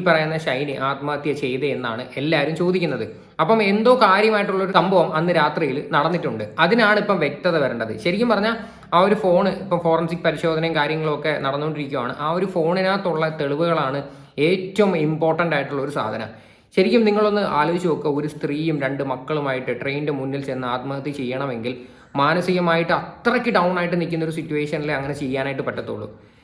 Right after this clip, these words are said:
ശരിക്കും ഇവരുടെ വീട്ടുകാരുടെയൊക്കെ ഒരു ആറ്റിറ്റ്യൂഡ് കാണുമ്പോഴത്തേക്കാണ് നമുക്ക് പല കാര്യങ്ങളിനകത്തോട്ട് സംശയം വരുന്നത്. കാര്യം, ആ, അതൊരു സ്വന്തം മകളാണെന്നുള്ളൊരു ചിന്തയില്ലാതെയാണ് ആ ഒരു അച്ഛൻ്റെ സംസാരം കേട്ടപ്പോൾ എനിക്ക് തോന്നിയത്. അതായത് വളരെ ചിരിച്ച് വളരെ ലാഘവത്തോടു കൂടിയാണ്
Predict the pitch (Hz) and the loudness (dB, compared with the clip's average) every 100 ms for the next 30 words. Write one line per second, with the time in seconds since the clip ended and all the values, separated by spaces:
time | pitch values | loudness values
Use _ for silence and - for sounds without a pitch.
0 | _ 190 233 240 208 240 233 151 165 220 | _ 0 4 4 4 2 2 2 0 2
1 | 240 233 226 220 202 202 190 160 170 180 | 2 2 2 0 0 0 -2 -4 -6 -6
2 | 208 196 175 156 160 165 170 165 139 139 | -2 0 0 -2 -2 -2 -2 -2 -2 -4
3 | 143 143 160 - 147 175 185 165 170 170 | -4 -4 -6 -2 0 2 0 -2 -2 -2
4 | 170 156 160 160 151 131 151 147 117 110 | -2 -4 -4 -4 -4 -4 -4 -4 -4 -6
5 | 104 - - - - - - 214 262 214 | -10 -14 -18 -20 -20 -20 0 2 2 2
6 | 190 190 185 185 240 240 202 226 247 214 | 6 6 8 4 2 2 0 2 2 4
7 | 196 240 254 247 240 226 220 220 196 214 | 4 6 6 6 4 4 2 0 2 2
8 | 214 208 208 196 165 160 151 151 180 170 | 4 4 4 2 -2 -4 -2 0 2 0
9 | - 185 180 160 143 175 170 180 160 151 | 0 -2 0 -2 -2 -2 0 0 -2 -2
10 | 147 143 135 143 123 123 110 - 165 190 | -2 -4 -2 -4 -4 -4 -8 -6 -2 0
11 | 202 190 208 202 - - 180 180 185 180 | 0 0 0 0 -4 -4 -4 -4 -4 -4
12 | 165 170 170 165 160 165 165 165 160 151 | -4 -2 0 2 2 0 0 -2 -2 -2
13 | 156 147 | -2 -2